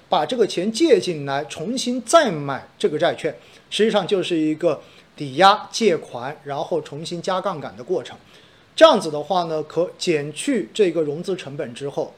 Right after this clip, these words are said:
加上杠杆，可以显著的来增强整个债券投资组合的一个预期回报。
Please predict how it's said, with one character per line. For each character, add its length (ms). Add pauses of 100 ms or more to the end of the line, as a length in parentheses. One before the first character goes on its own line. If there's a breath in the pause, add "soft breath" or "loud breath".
(120)
加 160
上 220
杠 140
杆， 160 (400 soft breath)
可 180
以 160
显 380
著 260
的 160 (160)
来 160
增 380
强 360 (240)
整 300
个 180
债 280
券 260
投 240
资 180
组 240 (120)
合 260
的 80
一 140
个 100
预 140
期 160
回 160
报。 200